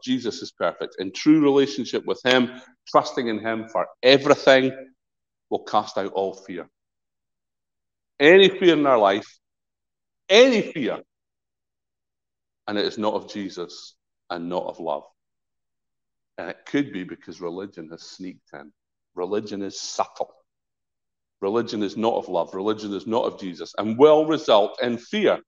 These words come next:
If we have any area of fear in our lives, are we trusting in anything, something other than Jesus?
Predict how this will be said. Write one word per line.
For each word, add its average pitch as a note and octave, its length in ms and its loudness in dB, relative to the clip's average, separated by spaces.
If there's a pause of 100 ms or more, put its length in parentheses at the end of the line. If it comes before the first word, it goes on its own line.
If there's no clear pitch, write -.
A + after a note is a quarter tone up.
(420)
If - 240 4 (140)
we G#3+ 400 4
have D3 220 6 (540)
any C4+ 460 6
area F3 360 6
of C#3+ 180 0 (160)
fear D#3 340 4 (220)
in C3 100 4
our A2+ 160 8
lives, G2+ 540 2 (1040)
are G#2 80 -14
we A2+ 80 -8
trusting C3 400 -10
in A#2 100 -6
anything, A#2 420 -6
something A#2 380 -8
other G#2+ 200 -4
than G2+ 160 -8
Jesus? E2+ 500 -16